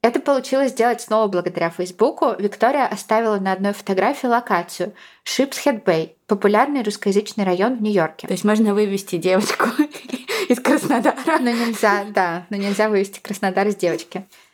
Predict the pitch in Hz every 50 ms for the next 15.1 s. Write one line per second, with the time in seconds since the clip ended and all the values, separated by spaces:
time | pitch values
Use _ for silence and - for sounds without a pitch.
0 | _ _ _ 226 214 233 240 247 302 269 240 214 208 208 - 226 214 - - -
1 | - 202 202 220 240 - 269 262 254 254 214 - 196 196 220 226 226 - 254 220
2 | 196 180 170 170 - 208 220 233 233 - - 202 196 202 208 202 - - 262 240
3 | 214 220 226 226 - - 190 180 175 185 202 262 294 - - - 202 208 226 214
4 | - 220 202 - - 202 185 190 202 - - 233 220 208 202 208 - 180 156 -
5 | - - 180 196 - _ _ - - _ _ _ _ - - 214 254 285 302 285
6 | - - 240 233 233 240 233 240 - 202 190 202 190 196 190 190 202 196 - 196
7 | 185 190 - 247 277 339 302 - - 202 196 220 262 254 269 254 - 233 208 190
8 | 190 - 208 202 208 - - 196 190 190 170 165 156 165 - _ _ _ _ _
9 | _ _ _ _ _ _ _ - 208 202 226 262 311 349 302 254 - - 202 202
10 | 208 226 220 202 185 165 160 - - 190 180 175 180 180 175 175 180 208 269 330
11 | 359 - _ _ _ _ _ _ _ _ _ _ 220 214 202 214 220 214 240 220
12 | 214 214 - 202 190 185 175 175 175 220 208 202 220 240 233 - 214 208 202 208
13 | 190 185 196 185 - - 190 202 226 254 233 220 196 185 185 190 202 208 196 -
14 | - 190 180 175 185 185 - - 202 185 180 190 185 180 180 165 147 - - -
15 | -